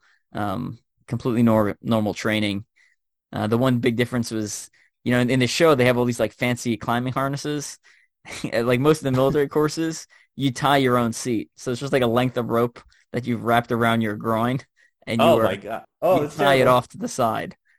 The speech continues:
Speaker 1: Yeah.
Speaker 2: Woo! <laughs> Trust yourself.
Speaker 1: Yeah, you gotta trust yourself that you tied it, tied it correctly, right? And they, and, you know, they, they safety inspect you before you go up and stuff like that. But,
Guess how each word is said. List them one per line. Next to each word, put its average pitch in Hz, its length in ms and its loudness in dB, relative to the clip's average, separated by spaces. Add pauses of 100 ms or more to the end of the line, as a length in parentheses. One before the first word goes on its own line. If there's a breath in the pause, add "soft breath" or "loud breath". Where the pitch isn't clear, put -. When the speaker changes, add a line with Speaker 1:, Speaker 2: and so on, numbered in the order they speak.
(160 soft breath)
Speaker 1:
Yeah. 92 220 -8
Speaker 2:
Woo! 403 380 6 (220)
<laughs> 165 640 0
Trust 165 300 2
yourself. 147 580 2 (500 loud breath)
Speaker 1:
Yeah, 170 120 10
you 165 160 10
gotta 180 140 12
trust 202 240 6
yourself 160 320 4
that 147 120 2
you 139 120 -2
tied 151 320 -2
it, - 80 -12
tied 139 220 -2
it 117 40 -6
correctly, 123 460 -6
right? 120 140 -2
And 160 100 -2
they, 185 120 2
and, 175 120 -2
you 165 60 -2
know, 135 80 0
they, 127 200 -2
they 131 240 -8
safety 120 320 -4
inspect - 320 -10
you - 80 -10
before 98 240 -12
you 90 80 -12
go 90 160 -10
up - 240 -10
and 123 80 -18
stuff - 180 -18
like 107 120 -16
that. 110 240 -14
But, - 160 -16